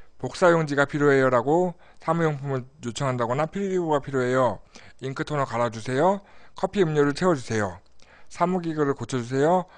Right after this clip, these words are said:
컴퓨터용품을 사주세요라고 하는, 아, 여기요. 여기가 그 저희 오제이티 하는 공간, 하는 세미나룸이에요. 세미나룸이라서 여기서 강의하시는 분들이 칠판 쓰는 곳입니다.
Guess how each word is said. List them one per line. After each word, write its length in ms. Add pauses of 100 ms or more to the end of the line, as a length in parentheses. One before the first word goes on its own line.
(160)
컴퓨터용품을 560
사주세요라고 640
하는, 280 (560)
아, 60
여기요. 420 (420)
여기가 280 (180)
그 320
저희 280
오제이티 420
하는 160
공간, 320
하는 220
세미나룸이에요. 840
세미나룸이라서 840 (420)
여기서 200
강의하시는 520
분들이 200
칠판 300
쓰는 240
곳입니다. 560